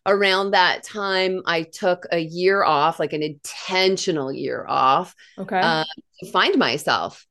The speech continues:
Speaker 1: And I thankfully had saved money for this year, you know, to be able to travel and do all the things that I always say, "There's magic in the yes." I said yes to everything that called me.
Speaker 2: Okay.
Speaker 1: And when I started to say yes, the reason why I sa-, started saying magic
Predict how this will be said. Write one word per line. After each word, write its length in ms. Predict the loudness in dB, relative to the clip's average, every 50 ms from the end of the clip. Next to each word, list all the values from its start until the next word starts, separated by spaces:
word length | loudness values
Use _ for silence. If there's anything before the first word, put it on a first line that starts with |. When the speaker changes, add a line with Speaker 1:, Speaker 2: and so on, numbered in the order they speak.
| _ _ _ _ _ _ _ 0
Speaker 1:
And 520 | 0 2 2 2 2 2 2 0 -2 -2 0
I 340 | 2 2 4 4 4 2 0 0
thankfully 480 | 0 0 0 -2 -4 -4 0 2 2 2
had 420 | 0 0 0 0 0 0 -2 -4 -10 -16
saved 520 | -10 -4 0 0 0 0 -2 -6 -10 _ -6
money 560 | -2 -2 0 0 0 0 -2 -2 -4 -6 _ -6
for 140 | -4 -2 0
this 240 | 0 0 -2 -2
year, 460 | -6 -6 -4 -2 -2 0 -2 -2 -4 -6
you 120 | -6 -4 -4
know, 180 | -2 -2 -2
to 140 | -2 -2 0
be 60 | 2
able 160 | 2 2 0 -2
to 80 | -4
travel 420 | -6 -2 0 2 2 2 2 2 0
and 140 | 0 0
do 120 | -2 -2 -2
all 140 | 0 0 0
the 120 | 0 0
things 340 | 0 0 0 0 0 0 -2
that 100 | -2 0
I 140 | 0 0 0
always 240 | -2 -4 -4 -4
say, 120 | -2 -2 -2
"There's 200 | -2 -4 -4 -2
magic 360 | -2 -2 -2 -4 -6 -6 -4
in 120 | -2 -2
the 80 | -2 -2
yes." 360 | 0 2 2 2 0 -2 -2
I 80 | -4 -4
said 200 | -4 -4 -6 -4
yes 300 | 0 0 0 0 0 0
to 80 | 0 0
everything 320 | 0 0 -2 -4 -4 -6
that 140 | -6 -8 -6
called 380 | -2 0 2 2 2 0 -2 -4
me. 360 | -4 -2 -2 -2 -2 -2 -4 -6 _ -20 -20 -20 -20 -14 -12
Speaker 2:
Okay. 220 | -10 -8 -6 -6 -8
Speaker 1:
And 520 | -8 -10 -10 -6 -4 -4 -4 -4 -6 -12 -10 -4
when 260 | -2 0 2 4 4
I 160 | 2 2 0
started 500 | -2 -6 -2 0 0 0 0 -2 -2 -4
to 100 | -4 -6
say 300 | -4 -2 0 0 0 0
yes, 720 | 0 0 2 2 4 4 4 0 0 -2 -4 -8 -12 -10 -8
the 140 | -6 -4 -2
reason 260 | -2 -2 -2 0 0
why 120 | 0 0
I 40 | 0
sa-, 320 | 0 2 2 0 0 -2
started 360 | -6 -8 -4 -2 -2 -2 -2 -2
saying 220 | -2 -2 -2 0
magic 520 | 0 0 0 0 -2 -2 -4 -6 -6 -8